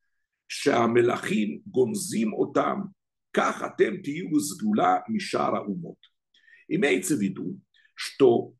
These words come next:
клияка, имеется в виду, что есть какой-то склад или какое-то там, я знаю, там место особое,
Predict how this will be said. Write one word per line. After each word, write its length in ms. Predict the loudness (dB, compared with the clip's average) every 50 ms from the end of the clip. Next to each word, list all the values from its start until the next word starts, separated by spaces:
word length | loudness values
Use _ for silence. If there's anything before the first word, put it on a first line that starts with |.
| _
клияка, 720 | -4 -2 0 2 2 2 2 2 2 0 0 0 -2 -6 -10 _ _ _ _ _ _ _ _ _ _ -2
имеется 480 | 0 2 2 4 2 2 2 -2 -2 -2
в 40 |
виду, 440 | -2 -2 -2 0 2 2 2 0 -2
что 220 | -6 -2 0 2 2
есть 300 | 4 6 4 4 4 2
какой-то 440 | 0 2 4 4 4 4 4 0
склад 600 | 0 0 -2 0 2 4 4 4 4 2 0 0 0 0 0 -4 _ _ _ _ _ -10
или 160 | -8 -8 -6
какое-то 500 | -6 -8 -2 2 4 4 4 4 0 -2
там, 240 | -4 -4 -4 -4 -6
я 120 | -10 -6
знаю, 300 | -4 -2 -2 -2 -2 -4
там 220 | -6 -10 -6 0 4
место 580 | 6 6 6 4 2 0 0 2 2 0 -2 -6 _ _ -20 -20 -20 -20 -20 -20 -20 -20 -20 -8 -4 -2
особое, 800 | 0 0 0 0 2 6 6 6 6 6 2 -4 -8 -10 -14